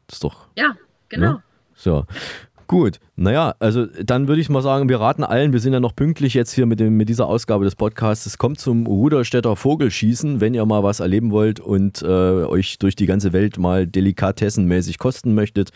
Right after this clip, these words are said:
Speaker 1: Auch das gibt's, äh, dort. Äh, und es ist, es ist so, dass ihr vielleicht ja auch vor die Kamera kommt, wenn ihr,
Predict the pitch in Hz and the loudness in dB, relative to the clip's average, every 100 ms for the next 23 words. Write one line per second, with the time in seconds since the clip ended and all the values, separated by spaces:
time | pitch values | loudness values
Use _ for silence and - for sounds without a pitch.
0 | - - - - - 95 113 - - 120 | -18 -20 -6 -4 -2 -2 -2 -4 -4 -4
1 | - - - 101 95 90 87 95 - - | -4 -8 -2 0 2 2 0 -2 -2 -14
2 | _ _ _ _ - - - 80 - 110 | _ _ _ _ -14 -6 -2 0 0 2
3 | 110 98 104 - - _ _ - _ _ | 0 0 -4 -6 -12 _ _ -20 _ _
4 | 92 110 87 90 87 87 87 113 185 - | -2 0 2 2 0 0 0 0 -2 -2
5 | 120 147 147 147 151 85 - 65 - 82 | -4 -2 -2 0 0 -2 -2 -6 -4 -2
6 | 110 92 92 101 | 0 0 0 -2